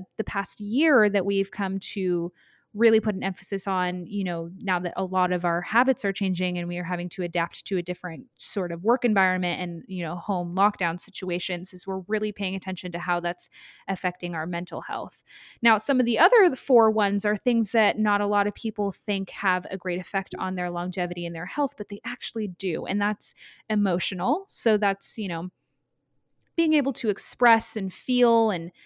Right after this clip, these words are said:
and manage emotions in a healthy way. Um, it's environmental, your surroundings, whether that's your home or work or hobbies, whatever it is, those should support your goals for optimum health and your joy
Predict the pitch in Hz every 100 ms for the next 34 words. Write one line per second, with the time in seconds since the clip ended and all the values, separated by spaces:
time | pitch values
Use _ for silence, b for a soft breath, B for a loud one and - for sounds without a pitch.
0 | b - 208 202 208 226 240 226 226 208
1 | 202 208 226 208 190 185 175 190 190 190
2 | 165 165 - 170 262 262 B B B -
3 | 208 190 190 208 220 220 208 202 202 196
4 | 175 190 - 214 330 403 b b b -
5 | 220 214 - 226 208 196 214 214 214 214
6 | - 208 196 196 - 214 - 330 330 339
7 | 285 190 190 233 302 294 - 180 165 -
8 | 277 277 277 269 233 202 214 220 226 220
9 | 208 202 208 - - 214 220 208 - 226
10 | 214 - 226 - 220 214 226 214 208 196
11 | 202 240 - 208 208 - 208 196 185 175
12 | 175 214 - 202 196 214 175 170 - 139